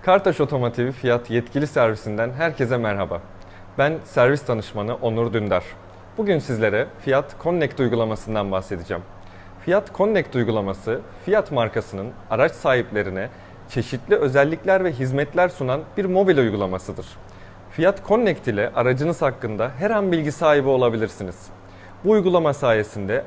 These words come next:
araç deneyiminizi bir üst seviyeye taşımak sizin elinizde.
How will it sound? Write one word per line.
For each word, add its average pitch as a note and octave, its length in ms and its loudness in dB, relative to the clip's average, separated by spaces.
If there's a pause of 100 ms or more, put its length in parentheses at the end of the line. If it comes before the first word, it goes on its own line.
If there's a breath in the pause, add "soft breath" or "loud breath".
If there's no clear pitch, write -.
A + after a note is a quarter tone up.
araç C3+ 320 0
deneyiminizi B2+ 680 0 (200)
bir A3 140 0 (120)
üst G#3 140 -4
seviyeye A#2+ 440 2
taşımak E3 420 -2 (100)
sizin G#3 300 -2
elinizde. G#2+ 480 -2